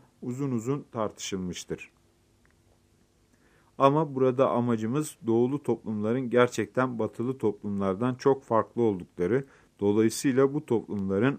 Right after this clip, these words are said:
ayrı bir toplum türü olarak kabul edilip edilemeyecekleri konusunda yeni bir tartışma başlatmaya kalkışmak filan değildir kesinlikle.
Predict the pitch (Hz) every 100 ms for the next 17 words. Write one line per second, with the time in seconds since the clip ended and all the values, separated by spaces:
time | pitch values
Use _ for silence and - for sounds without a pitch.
0 | - 104 113 135 120 101 104 - 131 131
1 | - 107 101 95 92 87 - 98 113 104
2 | 98 98 87 - 90 95 120 123 107 98
3 | 90 92 90 85 90 87 - 87 113 139
4 | - - _ - 113 131 120 104 107 101
5 | - - 104 95 98 - 98 92 95 90
6 | - 98 95 - - 127 127 - _ -
7 | 104 120 135 98 107 104 87 85 - 85
8 | - 82 80 - 78